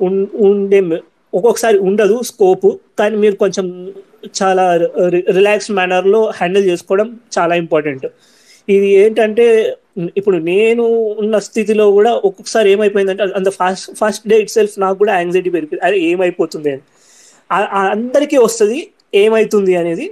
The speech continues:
but కొంచెం టైమ్ తీసుకొని నెమ్మదిగా స్టెప్స్ తీసుకోవడం చాలా ఇంపార్టెంట్. మీకు ఇంకోటి ఏంటంటే,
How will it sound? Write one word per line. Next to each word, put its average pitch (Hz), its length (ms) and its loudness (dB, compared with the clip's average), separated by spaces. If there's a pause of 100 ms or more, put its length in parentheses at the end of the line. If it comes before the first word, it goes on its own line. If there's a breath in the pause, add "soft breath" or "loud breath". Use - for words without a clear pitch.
(140)
but 247 120 2 (480)
కొంచెం 202 320 0
టైమ్ 202 320 0
తీసుకొని 214 440 0
నెమ్మదిగా 214 560 0 (340)
స్టెప్స్ - 380 -4
తీసుకోవడం 214 440 -2
చాలా 175 160 0
ఇంపార్టెంట్. 165 520 -2 (640 soft breath)
మీకు 202 320 4 (1040)
ఇంకోటి 226 360 2
ఏంటంటే, 214 540 0